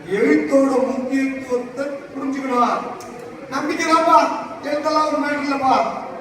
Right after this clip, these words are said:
அப்படின்னு இருக்கக்கூடாது. எழுத்து தான் அரசு பொறுத்த வரைக்கும் எல்லாம். எழுத்து தான் பதிவுத்துறையை பொறுத்த வரைக்கும், வருவாய்த்துறையை பொறுத்த வரைக்கும், அங்கீகாரத்துறையை பொறுத்த வரைக்கும், பொதுப்பணித்துறையை பொறுத்த வரைக்கும், உள்ளாட்சித்துறையை பொறுத்த வரைக்கும்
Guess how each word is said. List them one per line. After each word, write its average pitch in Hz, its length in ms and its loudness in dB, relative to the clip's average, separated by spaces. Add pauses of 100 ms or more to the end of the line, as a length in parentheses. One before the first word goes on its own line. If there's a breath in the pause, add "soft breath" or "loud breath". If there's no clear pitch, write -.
(140)
அப்படின்னு 226 440 -4
இருக்கக்கூடாது. 233 760 0 (680)
எழுத்து 247 380 -4
தான் 254 240 6
அரசு 262 340 2
பொறுத்த 240 220 2
வரைக்கும் 269 280 2
எல்லாம். 269 300 4 (540)
எழுத்து 214 320 -4
தான் 294 280 4 (760)
பதிவுத்துறையை 247 560 2
பொறுத்த 233 240 4
வரைக்கும், 240 400 0 (140)
வருவாய்த்துறையை 247 560 2
பொறுத்த 240 240 -2
வரைக்கும், 233 380 -2 (300)
அங்கீகாரத்துறையை 240 800 4
பொறுத்த 240 260 -2
வரைக்கும், 226 380 -6 (260)
பொதுப்பணித்துறையை 240 720 2
பொறுத்த 240 280 -2
வரைக்கும், 226 420 -4 (180)
உள்ளாட்சித்துறையை 247 760 2
பொறுத்த 233 240 2
வரைக்கும் 233 440 -4